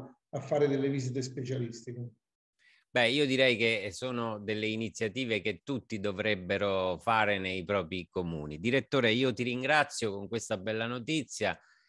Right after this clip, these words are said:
Speaker 2: e ci vediamo la settimana prossima per poter fare insieme magari gli auguri di Natale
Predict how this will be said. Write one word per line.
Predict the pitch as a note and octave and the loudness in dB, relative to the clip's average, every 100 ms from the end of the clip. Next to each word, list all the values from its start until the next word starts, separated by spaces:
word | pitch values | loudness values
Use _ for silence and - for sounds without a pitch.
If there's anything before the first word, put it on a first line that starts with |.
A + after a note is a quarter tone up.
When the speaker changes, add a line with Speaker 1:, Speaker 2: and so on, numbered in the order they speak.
| _ | _
Speaker 2:
e | - C3 C3+ | 2 4 4
ci | - | 2
vediamo | C#3+ D3+ D3+ D#3 C#3+ | 0 2 4 4 4
la | C3+ | 2
settimana | C#3+ A#2 D#3 D#3 | 0 -2 -2 0
prossima | D#3 G3 F3 - C3 A#2 A2 | 4 4 4 2 0 0 2
per | B2 A#2+ A#2+ A2 | 2 2 2 0
poter | - A#2+ C3 A2+ | -2 0 0 0
fare | - B2+ | 0 0
insieme | B2+ A#2+ - D#3+ C3 | 0 -2 0 0 0
magari | G#2+ G#2+ A#2+ C3+ B2 | -2 0 2 4 4
gli | G#2 | 2
auguri | A2 A2+ C3 C3+ | 2 2 0 -2
di | A#2 A2+ | -2 -2
Natale | A2 C3+ C3+ A#2+ G2+ | 0 2 4 6 4